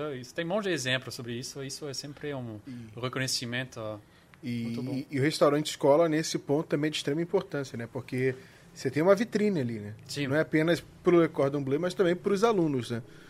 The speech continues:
Speaker 2: Várias pessoas vão pra lá pra começar a experimentar, pra começar a entender o processo, pra ver, né? Então você usa esse espaço também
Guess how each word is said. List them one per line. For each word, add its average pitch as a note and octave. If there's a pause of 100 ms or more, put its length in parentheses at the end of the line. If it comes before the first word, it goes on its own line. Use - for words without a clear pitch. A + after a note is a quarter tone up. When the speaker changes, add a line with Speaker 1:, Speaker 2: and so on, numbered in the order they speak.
(280)
Speaker 2:
Várias B2
pessoas C#3+
vão C#3+
pra C#3+
lá C3
pra E3
começar D#3+
a -
experimentar, C#3
pra C#3+
começar B2+
a -
entender B2
o A#2+
processo, C3
pra G3
ver, C#3
né? A2+
Então A#2
você B2+
usa D3
esse E3
espaço D#3
também C#3+